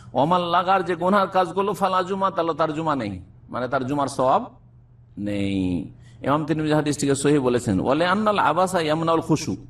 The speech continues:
এই খেল তামাশা করলে খুশু থাকে না। খুশু মানে আল্লাহ অভিমুখী হওয়া, একগ্রতা, মনোযোগী হয়ে আল্লাহর কথা, তার রাসূল সাল্লাল্লাহু আলাইহি ওয়াসাল্লামের কথা শুনতেন, যে খুতবা শুনছিলেন,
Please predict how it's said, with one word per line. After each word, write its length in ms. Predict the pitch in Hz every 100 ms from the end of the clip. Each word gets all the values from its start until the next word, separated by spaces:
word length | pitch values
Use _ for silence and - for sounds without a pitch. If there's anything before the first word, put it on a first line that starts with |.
| - - -
এই 160 | - 185 -
খেল 200 | 220 226 214
তামাশা 320 | 214 220 220 202
করলে 160 | 220 214 -
খুশু 200 | 196 214 143
থাকে 180 | 101 82
না। 40 | - - - - - - - - - - -
খুশু 260 | 151 - 151 143
মানে 180 | 147 233 - - - - - - -
আল্লাহ 180 | 127 131 120
অভিমুখী 400 | 135 127 - 123
হওয়া, 200 | 107 110 120 113 123
একগ্রতা, 580 | 127 131 127 123 - 101 101 - - - - - 101
মনোযোগী 640 | 131 135 127 147 143 143 147 - 120
হয়ে 180 | 127 135 - 127
আল্লাহর 420 | 127 127 123 131 131 -
কথা, 180 | 113 135 131
তার 100 | 120
রাসূল 160 | 117 131
সাল্লাল্লাহু 280 | 131 131
আলাইহি 0 |
ওয়াসাল্লামের 60 | 120
কথা 140 | 127 123
শুনতেন, 360 | 131 123 123 113 - - - - -
যে 60 | 120
খুতবা 280 | 147 135 143 -
শুনছিলেন, 480 | 147 131 156 131